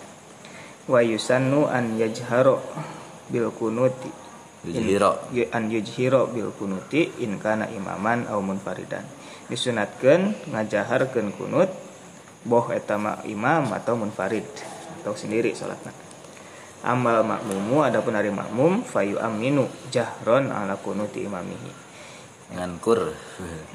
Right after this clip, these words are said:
Speaker 1: Ngankur nga aminan hungkul secara tarik <laughs> jahar
Speaker 2: Hmm.
Speaker 1: kana kunut imamna. Kama yusannu sakoma disunatkeun lil munfaridi kanu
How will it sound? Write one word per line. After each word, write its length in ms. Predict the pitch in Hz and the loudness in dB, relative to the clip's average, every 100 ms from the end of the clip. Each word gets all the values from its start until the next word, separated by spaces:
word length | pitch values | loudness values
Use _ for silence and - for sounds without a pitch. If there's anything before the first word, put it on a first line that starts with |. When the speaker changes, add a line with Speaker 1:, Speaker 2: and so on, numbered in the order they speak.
| - | -10
Speaker 1:
Ngankur 560 | 123 98 113 120 143 151 | -8 -6 0 6 6 6
nga 160 | 120 - - - - | 4 0 -6 -4 2
aminan 480 | 147 143 127 113 113 | 4 4 4 2 2
hungkul 560 | 135 135 135 123 92 107 - - | 0 0 4 4 4 -2 -12 -16
secara 560 | - - 101 101 95 - - | -8 -4 -2 -2 -4 -8 -4
tarik 280 | 98 131 - - - 127 | 2 2 0 -10 -10 -8
<laughs> 320 | 127 127 127 | -8 -8 -4
jahar 280 | 101 120 160 | 0 2 0
Speaker 2:
Hmm. 480 | 156 - 82 78 80 - - | -4 -12 -12 -12 -12 -16 -6
Speaker 1:
kana 240 | 107 104 113 | -2 -2 -4
kunut 280 | 98 107 110 | -2 -2 -4
imamna. 440 | 110 98 92 92 - - - - - - - - - - - - - - - | -6 -6 -6 -8 -10 -12 -14 -14 -14 -16 -16 -16 -16 -18 -18 -18 -20 -18 2
Kama 320 | 160 135 135 | 4 6 6
yusannu 540 | 127 120 - 135 143 170 | 6 6 6 4 4 2
sakoma 320 | 147 120 113 | 2 2 2
disunatkeun 580 | 117 110 113 120 143 135 | 0 0 -2 0 0 4
lil 160 | 120 | 4
munfaridi 800 | 110 104 110 104 110 117 135 - | 2 0 2 2 4 4 4 2
kanu 380 | - 101 98 | 0 0 0